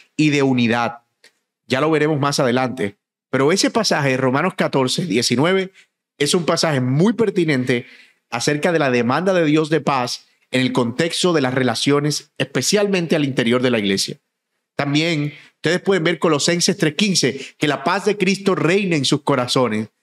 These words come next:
a la cual en verdad fueron llamados otra vez. Noten la relación en cuanto a la iglesia entre el llamado a la paz y la unidad. El texto sigue diciendo,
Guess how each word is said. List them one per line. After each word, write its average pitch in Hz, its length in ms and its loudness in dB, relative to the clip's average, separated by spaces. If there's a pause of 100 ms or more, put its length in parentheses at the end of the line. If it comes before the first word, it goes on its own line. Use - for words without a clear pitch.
(260)
a 123 100 -2
la 127 180 -4
cual 175 300 0
en 156 140 -2
verdad 143 420 0 (260)
fueron 196 420 2
llamados 151 720 0
otra 156 280 0
vez. 113 320 -2
Noten 165 380 0
la 165 80 0
relación 143 640 0 (300)
en 123 180 -4
cuanto 175 380 0
a - 20 0
la 160 80 2
iglesia 147 520 0
entre 156 540 0 (220)
el 117 240 0
llamado 131 420 0
a 220 40 2
la 202 120 0
paz 165 440 -2 (180)
y 156 100 2
la 127 120 2
unidad. 120 600 -2 (140)
El 120 180 -2
texto 143 300 0
sigue 160 220 2
diciendo, 127 460 0